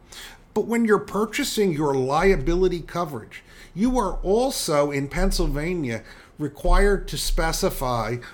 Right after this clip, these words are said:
whether you are going to be covered by what we call full tort or limited tort coverage. This selection is extremely important and is probably the most important decision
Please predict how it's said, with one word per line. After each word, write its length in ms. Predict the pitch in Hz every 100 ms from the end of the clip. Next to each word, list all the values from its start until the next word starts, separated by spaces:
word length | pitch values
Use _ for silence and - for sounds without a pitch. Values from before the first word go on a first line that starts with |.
| -
whether 680 | 131 156 165 156 147 139 - -
you 420 | 127 151 180 170
are 180 | 143 147
going 340 | 139 156 156 160
to 100 | 151
be 140 | 147
covered 540 | - 156 135 135 151 - - - -
by 400 | 123 120 113 107 - - - -
what 160 | 123
we 160 | 120 131
call 460 | - 131 107 95 - - -
full 220 | 151 175
tort 460 | 175 202 214 220 - - - - -
or 220 | 131 120
limited 680 | 123 135 175 160 160 160 -
tort 460 | - 147 135 135 -
coverage. 580 | - 127 104 98 - - - - -
This 500 | 113 110 117 208 -
selection 920 | - - 202 185 165 151 - 156 143 127 - -
is 200 | 143 135
extremely 760 | 151 - - 151 185 190 180 165
important 580 | 156 - 160 131 131
and 140 | 135 139
is 100 | 139
probably 480 | 160 156 170 156 151
the 100 | 143
most 320 | 143 139 -
important 520 | 135 - 156 147 139
decision 640 | 135 - 143 117 127 120